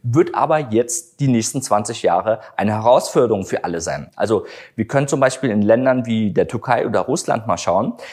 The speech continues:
die Rente wird zwar ausbezahlt, bloß das, was ausbezahlt ist, reicht letztendlich nicht für den aktuellen Lebensumstand. Bedeutet, jeder Rentner, der auf seine Rente angewiesen ist,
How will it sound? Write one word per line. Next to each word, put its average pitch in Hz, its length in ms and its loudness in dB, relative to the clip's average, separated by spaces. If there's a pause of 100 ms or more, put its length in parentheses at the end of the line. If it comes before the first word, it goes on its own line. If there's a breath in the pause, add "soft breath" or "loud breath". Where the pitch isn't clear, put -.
(120)
die 123 100 0
Rente 165 300 0
wird 196 140 -2
zwar - 220 -6
ausbezahlt, - 640 -4 (260 loud breath)
bloß 127 280 0
das, - 260 2
was 127 120 0
ausbezahlt - 760 -2
ist, 160 280 -2
reicht - 640 -2
letztendlich 117 640 -4
nicht 120 360 -4
für - 220 -4
den 110 220 0
aktuellen 117 680 -2
Lebensumstand. - 920 -2
Bedeutet, 104 560 2
jeder 175 400 0
Rentner, 180 400 -2
der 131 180 -2
auf - 80 -2
seine 104 320 -6
Rente 95 300 -4
angewiesen 110 580 -2
ist, - 280 -2